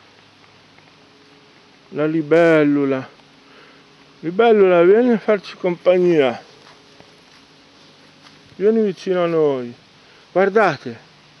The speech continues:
una sorgente, proprio l'acqua scaturisce qua. Adesso vi racconto.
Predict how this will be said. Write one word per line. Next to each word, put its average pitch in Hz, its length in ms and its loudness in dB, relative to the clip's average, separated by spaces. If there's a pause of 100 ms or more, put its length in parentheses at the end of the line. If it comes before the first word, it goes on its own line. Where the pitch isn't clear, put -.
(340)
una 214 300 0
sorgente, 139 720 -4
proprio 175 300 -4
l'acqua 185 320 -2
scaturisce 151 680 -10
qua. 113 200 -14 (640)
Adesso 170 420 -2
vi 156 100 0
racconto. 139 640 -4